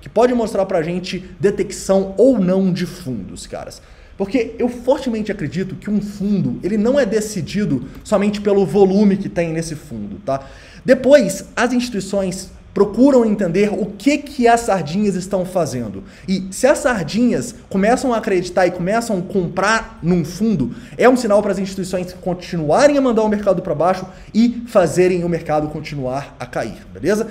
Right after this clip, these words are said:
Então, olha que interessante o que a gente tem nesse fundo aqui, o primeiro fundo, quando a gente caiu até os dez mil seiscentos e quarenta.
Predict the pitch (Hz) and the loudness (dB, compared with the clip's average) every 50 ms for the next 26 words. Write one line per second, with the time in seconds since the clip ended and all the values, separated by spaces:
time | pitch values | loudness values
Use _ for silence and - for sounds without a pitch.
0 | - - - - 233 226 226 - - - 233 269 277 262 262 240 226 233 202 190 | -10 -8 -2 0 0 0 0 -2 0 4 4 6 6 4 2 0 -2 0 -2 -2
1 | 190 - 208 208 208 202 208 196 208 196 190 196 190 - - - - 180 180 180 | -2 -2 -2 -2 -2 -4 -6 -6 -6 -6 -4 -6 -6 -8 -8 -6 -6 -4 -4 -6
2 | 180 - - - - 151 165 196 247 - - 247 233 - - - - 214 247 262 | -8 -12 -16 -10 -4 0 2 4 2 2 2 -2 -4 -6 -6 -4 -2 0 2 2
3 | 233 208 156 - 202 202 - 196 185 233 262 262 247 - 214 208 214 208 208 196 | 2 2 0 0 -2 -4 -4 0 0 2 2 0 -2 -4 -2 -2 -2 -2 -2 -4
4 | 185 185 180 - - - 196 175 170 190 190 180 185 185 175 170 143 185 180 156 | -4 -4 -6 -8 -8 -6 -4 -2 0 0 0 0 0 0 -2 0 2 2 2 2
5 | 139 170 185 180 185 180 165 160 - 175 160 160 - - 156 147 - 160 127 107 | 2 0 -2 -2 -2 -4 -6 -4 -6 -6 -8 -8 -8 -10 -10 -8 -6 -6 -6 -6
6 | 85 - - - | -8 -12 -14 -16